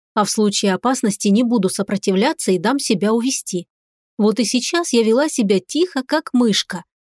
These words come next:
и навострив уши, как кошка. Переговоры проходили в высокой башне,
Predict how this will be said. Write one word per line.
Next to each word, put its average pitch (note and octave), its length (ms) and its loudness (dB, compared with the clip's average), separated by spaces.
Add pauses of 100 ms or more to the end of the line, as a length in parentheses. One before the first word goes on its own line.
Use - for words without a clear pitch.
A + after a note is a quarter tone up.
и B3 120 2
навострив G3+ 680 0
уши, D#4 400 0
как - 360 -4
кошка. - 500 -4 (800)
Переговоры A3+ 560 2
проходили A#3 540 0
в F#3+ 60 -2
высокой G#3 420 -2
башне, F#3 520 -2